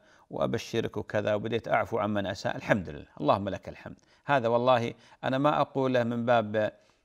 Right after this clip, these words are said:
إلا من باب ال-، ال-، الفرح بنعمة الله، ومن باب شكر الله عز وجل، ومن باب تشجيع من يشاهدني أن يسلكون مسلك الأخت أم وحيد، مثل ما سلكت أم وحيد.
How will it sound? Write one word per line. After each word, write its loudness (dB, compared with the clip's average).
إلا 2
من 0
باب 4
ال-، -2
ال-، -4
الفرح 2
بنعمة -2
الله، 0
ومن -6
باب 2
شكر -6
الله 0
عز 0
وجل، 0
ومن 0
باب 4
تشجيع 2
من 0
يشاهدني 0
أن 0
يسلكون 2
مسلك 0
الأخت -2
أم 0
وحيد، 0
مثل -2
ما 0
سلكت -2
أم -4
وحيد. -2